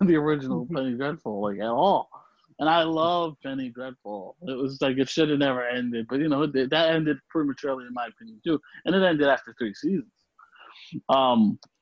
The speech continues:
Speaker 1: but at least it had an ending. It, it, they knew it was gonna be, it was gonna end, and so it ended in the third season. So you don't feel like you got gypped as much. But, you know, this, this season ended. Uh, I guess it left it open too.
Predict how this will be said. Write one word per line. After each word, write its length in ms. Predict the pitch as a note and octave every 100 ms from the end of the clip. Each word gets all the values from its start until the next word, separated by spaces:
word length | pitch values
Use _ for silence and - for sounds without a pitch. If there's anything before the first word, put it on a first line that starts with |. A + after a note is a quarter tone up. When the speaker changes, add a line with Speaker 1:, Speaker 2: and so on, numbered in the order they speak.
| _ _ _ _ _ _ _ _ _ - -
Speaker 1:
but 120 | E3
at 120 | F#3 G3
least 160 | A#3
it 60 | F#3+
had 140 | F#3
an 80 | C#3
ending. 300 | C#3 G#2+ F#2+
It, 100 | C#3
it, 240 | D3+ C#3+ C#3
they 140 | D#3
knew 240 | D#3+ F3
it 60 | D#3+
was 140 | C#3+ C3+
gonna 180 | C3+
be, 100 | B2+
it 60 | B2+
was 140 | C#3
gonna 160 | B2+ B2
end, 240 | A#2 A#2+ A2+
and 160 | A2
so 200 | - A#2+
it 40 | A2+
ended 260 | B2 A#2
in 80 | A2+
the 100 | A2
third 280 | A#2+ G#2 G#2
season. 240 | - - -
So 320 | - B2 A#2+ B2+
you 120 | C#3
don't 180 | C#3 A#2
feel 140 | C#3 A#2+
like 120 | A2
you 120 | A2
got 140 | G#2+ - -
gypped 300 | A#2+ A2 -
as 80 | G2
much. 600 | A2 A#2 G2 - - - _ -
But, 240 | C#3 B2 -
you 140 | F#3+
know, 180 | F3 A#2
this, 260 | C#3+ E3+ -
this 240 | D#3+ F3
season 360 | - C3 A2+ A#2+
ended. 480 | C#3 D#3 C3 A2+ G#2 _ _ -
Uh, 240 | C3 B2+ C3
I 60 |
guess 260 | C3 D#3+ D#3+
it 60 | D3+
left 240 | D3 -
it 60 | C3
open 340 | C3 B2 A2+
too. 380 | - D3+ C3+ A2